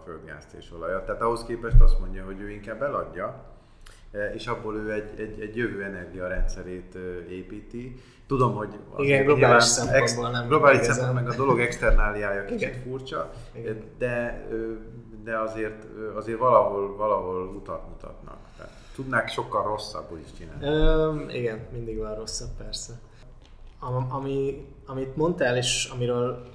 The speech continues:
Speaker 2: rengeteget beszélünk nyilván, és sz-, szerintem sokkal többet, mint a, mint, ö,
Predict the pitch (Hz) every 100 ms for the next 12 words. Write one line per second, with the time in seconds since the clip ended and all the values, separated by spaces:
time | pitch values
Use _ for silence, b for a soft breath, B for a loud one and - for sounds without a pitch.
0 | - 135 127 117 107 - 107 104 107 104
1 | 120 113 113 110 110 113 120 120 110 -
2 | - - - 107 120 110 - - 107 104
3 | 110 107 107 110 113 107 120 107 107 107
4 | 110 113 104 - 107